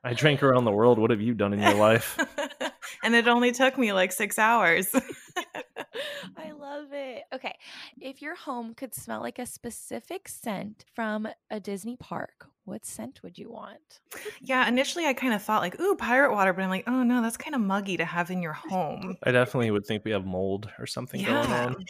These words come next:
Speaker 2: You know, I think just the smell of Main Street, all the stuff that they're pumping into the air on Main Street, it just, it, it smells like Disney. And if my home could just smell like Disney constantly, that would be fantastic. Ooh, or Haunted Mansion Holiday.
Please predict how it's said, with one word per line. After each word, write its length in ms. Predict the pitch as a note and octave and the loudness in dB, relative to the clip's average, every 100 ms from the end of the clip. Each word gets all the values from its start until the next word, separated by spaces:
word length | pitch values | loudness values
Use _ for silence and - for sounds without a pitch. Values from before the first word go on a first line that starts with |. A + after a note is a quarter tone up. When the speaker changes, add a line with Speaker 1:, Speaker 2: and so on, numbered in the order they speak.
| _ _ | _ _
Speaker 2:
You 100 | B3 | -4
know, 100 | C4 | -2
I 120 | G#3+ C4 | 0 -2
think 260 | F#4 G#4 | -4 -6
just 220 | E4 D4 | -4 -2
the 100 | - | -4
smell 400 | F#3 - F3+ E3+ | -2 -2 0 2
of 140 | F#3 D#3+ | 2 0
Main 280 | D3 D3+ D#3 | -6 -6 -6
Street, 480 | - D3 C#3 C#3 _ _ _ - | -4 -6 -6 -10 _ _ _ 0
all 200 | F#3 G3 | 2 4
the 80 | G3+ | 2
stuff 340 | - E3+ E3+ G3 | 0 0 0 -2
that 120 | F3+ | 0
they're 120 | F3 | -2
pumping 380 | - D#3 D3+ D#3+ | 0 -6 -4 -6
into 240 | D#3+ F3+ | -6 -6
the 160 | F3+ - | -6 -4
air 400 | D3 C#3 D3 D#3+ | -4 -2 0 0
on 200 | E3 E3 | -4 -6
Main 200 | D3+ D3 | -6 -8
Street, 360 | C#3+ - E3 E3 | -10 -6 -2 -2
it 160 | D3+ D#3 | -4 -4
just, 300 | D#3 - - | -4 -4 -8
it, 220 | - - _ | -12 -14 _
it 200 | - E3+ | -8 0
smells 520 | - F3+ D#3+ D3+ D3+ | 0 2 0 -2 -2
like 200 | D#3 D3 | -6 -6
Disney. 480 | D3 D3 E3+ F3 F#3 | -6 -6 -4 -4 -4
And 180 | E3 D3+ | -6 -8
if 160 | D3+ | -8
my 260 | E3 D#3+ E3 | -4 -2 -2
home 420 | E3 - D3+ D#3 | -6 -2 -2 -2
could 180 | F3+ F3 | -8 -8
just 360 | D3+ C#3+ - - | -6 -6 -6 -6
smell 340 | D#3+ D3 D3+ | -2 0 0
like 240 | D#3 D#3 - | -2 -4 -8
Disney 340 | C#3 C#3+ E3 | -8 -6 -6
constantly, 800 | G3 G3 G#3 B3 A3 B3 B3+ G#3 | -2 -2 -2 -4 0 0 -2 -2
that 160 | E3 D3 | 0 2
would 120 | D3+ | 0
be 100 | D#3 | -6
fantastic. 760 | - - - - - - - - - - | -10 -10 -6 -6 -6 -8 -8 -10 -20 -4
Ooh, 180 | C#4 C#4+ | -2 0
or 440 | - B3+ C#4+ A#3 A#3 - - - | 0 2 4 4 2 -10 -18 0
Haunted 240 | C4 B3+ | 2 4
Mansion 320 | B3 A#3+ A3+ | 2 0 -2
Holiday. 840 | F3+ G3 A3+ B3+ F#3+ D#3 F2 F#3+ | 0 2 4 4 4 2 -4 -8